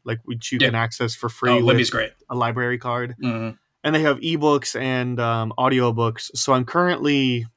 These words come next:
Speaker 1: and this might sound totally countercultural or dumb or whatever to, to listener, but, um, I'm reading Dune while listening to the audiobook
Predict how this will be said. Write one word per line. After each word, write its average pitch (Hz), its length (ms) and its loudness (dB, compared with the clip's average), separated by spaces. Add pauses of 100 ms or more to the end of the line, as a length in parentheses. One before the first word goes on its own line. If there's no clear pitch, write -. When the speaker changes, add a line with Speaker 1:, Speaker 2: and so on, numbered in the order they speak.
(220)
Speaker 1:
and 139 120 0
this 135 160 2
might 135 180 0
sound 117 380 -2
totally 117 280 -2
countercultural 117 720 -6
or 113 60 -4
dumb 113 380 0
or 117 80 2
whatever 110 280 -2
to, 110 200 -4 (120)
to 110 280 -6 (260)
listener, 113 460 -10
but, 110 280 -14 (360)
um, 135 220 2
I'm 135 340 -2 (220)
reading 156 600 -2
Dune 127 400 -2
while 131 280 4
listening 131 480 -2
to 120 100 -10
the 117 140 -8
audiobook 110 640 -10